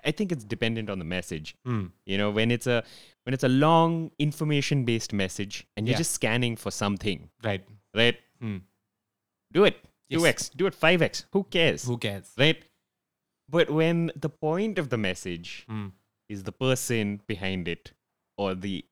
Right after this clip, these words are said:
Speaker 1: i-, i-, if they've crafted it in an emotional way,
Speaker 2: Yeah.
Speaker 1: it's like, it's like playing a movie at two X.
Speaker 2: Yes.
Speaker 1: You can. You'll
Speaker 2: It's
Speaker 1: understand
Speaker 2: weird.
Speaker 1: it.
Speaker 2: Yeah.
Speaker 1: But you were not meant to consume it like that. <laughs>
Speaker 2: But see, if you don't know the content of the message before you listen to it,
Speaker 1: Yeah.
Speaker 2: you know, it's a traditional,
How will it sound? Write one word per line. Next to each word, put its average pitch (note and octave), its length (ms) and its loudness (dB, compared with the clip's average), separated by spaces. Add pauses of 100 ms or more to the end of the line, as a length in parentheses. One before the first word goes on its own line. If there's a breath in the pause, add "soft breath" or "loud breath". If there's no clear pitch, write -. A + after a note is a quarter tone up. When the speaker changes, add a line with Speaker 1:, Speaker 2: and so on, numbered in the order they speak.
(120)
Speaker 1:
i-, G#2 140 -6
i-, F2+ 120 -4
if A#2+ 140 -4
they've - 180 -6
crafted C3 480 4
it A#2 140 0
in A2 160 0
an G2+ 120 2
emotional G2+ 460 -2
way, F2+ 260 -2 (140)
Speaker 2:
Yeah. A2+ 280 -2
Speaker 1:
it's E3+ 80 0
like, G#3+ 160 2
it's F3 100 -4
like G3 160 -4
playing F#3 200 2
a F#3 40 4
movie C#3+ 440 2
at G#2 100 -2
two F2 140 -4
X. - 380 -8 (160)
Speaker 2:
Yes. - 400 -12
Speaker 1:
You F#3+ 120 4
can. F3+ 360 4 (360)
You'll D3 140 4
Speaker 2:
It's F3 80 4
Speaker 1:
understand C#3 540 6
Speaker 2:
weird. - 120 -10
Speaker 1:
it. - 80 -10
Speaker 2:
Yeah. G#2+ 340 0 (160)
Speaker 1:
But F3 460 2 (720)
you C#3+ 200 0
were E3+ 120 0
not E3 200 0
meant C3+ 300 -4
to C3+ 80 2
consume G2+ 360 -2
it F2+ 100 -6
like D#2+ 160 -12
that. - 160 -12 (180)
<laughs> - 160 -10
Speaker 2:
But E3 160 4
see, G#3+ 140 0 (100)
if D3+ 140 -2
you F3+ 80 2
don't C#3 280 2
know F#3 120 -4
the F3 180 -6
content A#2+ 560 -6
of B2+ 80 -10
the B2 80 -6
message G2 400 -6
before G#2 320 -8
you G2 140 -4
listen F2+ 400 -10
to - 140 -14
it, - 80 -18
Speaker 1:
Yeah. F#2 160 -6
Speaker 2:
you G#2 40 -10
know, G#2 100 -8
it's G#2+ 140 -6
a A2+ 80 -2
traditional, A2 640 -2